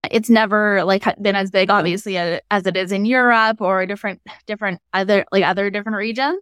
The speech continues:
But even, like, the women's team, like, Sinclair, she's been such, like, a beacon of hope. The girl that I played hockey with, she back, back, like, years ago was actually on the,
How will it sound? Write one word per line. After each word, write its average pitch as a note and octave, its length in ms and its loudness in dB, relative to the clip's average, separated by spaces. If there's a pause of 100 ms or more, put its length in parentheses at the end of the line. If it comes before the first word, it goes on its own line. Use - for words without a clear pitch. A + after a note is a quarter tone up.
But B3 180 2
even, C#4 340 0
like, G#4+ 160 -4
the A#3 100 4
women's A3 400 2
team, G3+ 240 -6
like, F#3+ 240 -2
Sinclair, A3 960 2 (280)
she's A#3 420 -2
been G#3+ 540 2
such, - 360 -4
like, G3+ 160 2
a F#3+ 120 0
beacon G#3+ 400 -2
of G#3 140 0
hope. A3+ 540 2
The A#3 160 4
girl A3+ 220 4
that A3+ 120 4
I G#3 140 2
played G#3 480 -2
hockey D4+ 400 0
with, A3+ 260 4 (160)
she C4 440 4 (280)
back, G#3+ 400 0 (120)
back, G3+ 260 -2
like, F3+ 220 -8
years B3+ 240 -2
ago G#3 280 4
was G3+ 200 2
actually G3 560 0
on G3 260 -2
the, F#3+ 320 -4